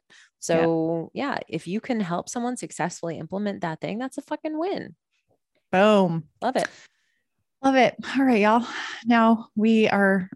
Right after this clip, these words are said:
Speaker 1: always preaching and our lives are falling apart all the time. So
Speaker 2: <laughs>
Speaker 1: take it from us as pure example, or at least me. <laughs>
Speaker 2: No, but
Speaker 1: No.
Speaker 2: to your point, I, you know, that's the thing, is, like,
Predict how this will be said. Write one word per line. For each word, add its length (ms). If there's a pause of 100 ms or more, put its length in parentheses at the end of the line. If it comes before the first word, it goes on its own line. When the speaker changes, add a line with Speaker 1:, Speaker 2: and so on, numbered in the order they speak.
Speaker 1:
always 360
preaching 420
and 120
our 180
lives 200
are 80
falling 280
apart 240
all 80
the 100
time. 220
So 80
Speaker 2:
<laughs> 480 (160)
Speaker 1:
take 220
it 60
from 180
us 180
as 120
pure 260
example, 440
or 100
at 80
least 200
me. 320
<laughs> 60 (720)
Speaker 2:
No, 340
but 80
Speaker 1:
No. 180
Speaker 2:
to 80
your 180
point, 380
I, 160
you 120
know, 200
that's 200
the 60
thing, 220
is, 100
like, 160